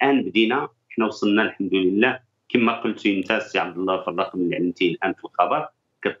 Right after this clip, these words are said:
ميتين وسبعة وخمسين ألف. هذا بفضل الله أننا وصلنا وأن المسيرة تسير. غدا نكونوا في ثلاثمية، بعد غدا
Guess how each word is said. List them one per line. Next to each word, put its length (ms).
ميتين 420
وسبعة 340
وخمسين 420
ألف. 180
هذا 140
بفضل 260
الله 420
أننا 480
وصلنا 420
وأن 260
المسيرة 480
تسير. 440
غدا 260
نكونوا 280
في 120
ثلاثمية، 380
بعد 260
غدا 240